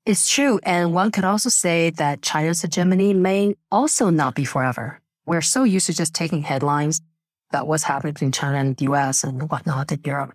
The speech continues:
that we sort of forget that this is a long game that we're looking at now. The dust, I think, has settled a bit.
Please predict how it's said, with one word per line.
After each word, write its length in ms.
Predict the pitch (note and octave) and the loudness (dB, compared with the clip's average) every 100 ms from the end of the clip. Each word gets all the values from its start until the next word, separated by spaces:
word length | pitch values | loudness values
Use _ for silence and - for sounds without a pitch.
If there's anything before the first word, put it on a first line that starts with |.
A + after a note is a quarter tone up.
| _ _ _ | _ _ _
that 120 | F3 D#3+ | 2 4
we 120 | F#3+ | 4
sort 140 | A3+ | 2
of 60 | G3+ | 0
forget 440 | - D#3+ F3+ F3 | -2 -2 0 0
that 240 | D#3 D3 - | 0 -2 -2
this 200 | G3 G#3 | -2 0
is 160 | A#3+ - | 0 0
a 80 | D#3+ | 0
long 300 | D3+ D3 D3+ | 2 2 2
game 360 | D3 A2+ - - _ | 0 -2 -6 -14 _
that 140 | - C#3 | -2 0
we're 100 | C#3+ | 0
looking 260 | B2+ - | 0 -2
at 140 | - - | -4 -2
now. 340 | - - - _ _ | -4 -4 -10 _ _
The 100 | F#3 | -6
dust, 320 | D#3+ G#3 G#3+ - | 0 2 2 0
I 100 | E3+ | -2
think, 240 | F3+ E3+ | -2 -2
has 220 | - D3+ - | -2 -2 -2
settled 420 | - C#3 D3 D#3+ | -2 -4 -4 -4
a 60 | |
bit. 320 | D#3+ F3 F3+ | 0 -2 -2